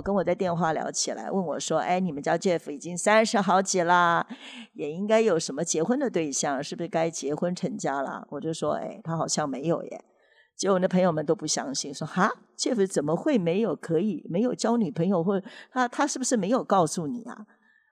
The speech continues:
我就说：“嗯，我问，我问了 Jeff 啊，Jeff 说他没有。不过我说我确认他应该还没有可以结婚的对象。”那他们就问我为什么，我说：“哎，这很简单嘛，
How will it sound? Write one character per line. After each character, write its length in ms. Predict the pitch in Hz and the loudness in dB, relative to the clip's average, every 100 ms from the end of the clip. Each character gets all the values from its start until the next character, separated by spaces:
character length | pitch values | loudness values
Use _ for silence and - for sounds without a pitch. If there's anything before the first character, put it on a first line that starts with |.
| _ | _
我 180 | - 151 | -4 0
就 220 | 185 240 | 2 2
说 400 | 214 220 208 208 - | 2 4 4 4 0
：“嗯， 840 | 185 180 175 165 160 151 151 277 - - | -4 -4 -4 -4 -6 -6 -6 -8 -12 -6
我 160 | 160 156 | 0 2
问， 340 | 277 254 220 - | 4 2 0 0
我 100 | 175 | 2
问 180 | 208 302 | 4 2
了 80 | 247 | 2
Jeff 320 | 277 254 220 | 4 4 4
啊， 120 | 214 | 2
Jeff 260 | 262 247 233 | 2 0 0
说 140 | 247 | 0
他 160 | 254 240 | 4 4
没 260 | 185 165 | 2 2
有。 340 | 220 165 107 - _ _ _ - | 2 2 0 -8 _ _ _ 0
不 100 | 220 | 6
过 100 | 262 | 6
我 160 | 156 | 4
说 160 | 139 214 | 2 2
我 140 | 180 | 2
确 200 | 139 - | 0 2
认 160 | 202 170 | 2 2
他 160 | 151 175 | 0 -2
应 160 | 196 | 0
该 140 | 190 185 | 2 2
还 160 | 151 | 2
没 140 | 151 165 | -2 -2
有 120 | 135 | -4
可 200 | - 156 | -4 -8
以 240 | 151 123 | -8 -10
结 220 | - 147 151 | -8 -6 -4
婚 120 | 185 | -2
的 140 | 185 | -2
对 180 | 151 113 | -2 -6
象。” 300 | 104 - - _ _ _ _ _ _ | -6 -10 -12 _ _ _ _ _ _
那 100 | - | -2
他 140 | 185 226 | 2 4
们 100 | 226 | 6
就 80 | 233 | 6
问 120 | 233 | 6
我 140 | 165 | 6
为 180 | 185 208 | 6 4
什 160 | - 113 | 4 -2
么， 100 | 120 | -8
我 80 | |
说 160 | - 143 - | -6 -6 -6
：“哎， 80 | 127 - _ - | -8 -12 _ -4
这 80 | 208 | -4
很 240 | 156 185 | -2 -4
简 300 | - 143 - | -4 -6 -6
单 200 | 156 170 | -4 -2
嘛， 200 | 180 | -4